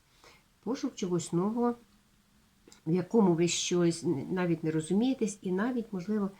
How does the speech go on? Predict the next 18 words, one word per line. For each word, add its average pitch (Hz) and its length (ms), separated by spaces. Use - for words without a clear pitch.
не 208 260
уявляєте, 185 760
що - 200
це 202 180
нове 196 280
може 180 340
бути. 160 360
Але 233 300
будете 196 320
шукати 240 600
і 247 200
щось - 320
пробувати. 156 760
Пробувати 202 400
себе 180 360
в - 60
чомусь 170 400
іншому. 156 640